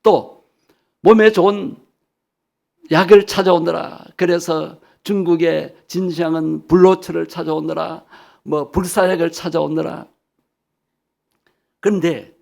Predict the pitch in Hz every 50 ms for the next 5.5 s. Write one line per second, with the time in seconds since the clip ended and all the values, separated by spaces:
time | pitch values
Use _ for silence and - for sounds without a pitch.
0 | _ _ _ - - 156 123 - 156 151 147 135 135 123 110 110 151 208 233 -
1 | _ _ _ _ _ _ _ _ _ _ _ _ _ _ _ _ _ _ _ _
2 | _ _ _ _ _ _ _ _ _ - - 156 151 165 175 180 170 170 170 156
3 | 139 147 139 151 147 139 135 139 135 131 - - _ _ _ _ _ _ _ _
4 | _ _ _ _ - 202 208 - - 180 160 165 165 120 160 160 156 156 139 139
5 | 139 131 117 117 117 - - - - -